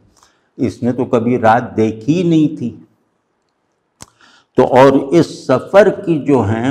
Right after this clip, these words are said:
वो मंजिल हुसैन हैं, जिनसे इसे यानी सूरज को वो रोशनी मिलेगी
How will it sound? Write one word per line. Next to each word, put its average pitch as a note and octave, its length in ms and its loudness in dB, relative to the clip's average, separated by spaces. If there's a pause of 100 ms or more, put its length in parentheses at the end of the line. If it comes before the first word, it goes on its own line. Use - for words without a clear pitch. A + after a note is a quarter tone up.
वो B2+ 260 0 (140)
मंजिल A2 640 0
हुसैन G#2 580 0 (140)
हैं, D#2+ 240 -16 (1300)
जिनसे A#2 640 0 (960)
इसे A2+ 400 -2
यानी G2+ 420 -4
सूरज B2+ 580 0
को A#2+ 200 -2 (220)
वो E3+ 220 6 (100)
रोशनी A#2+ 680 2
मिलेगी G#2 680 -2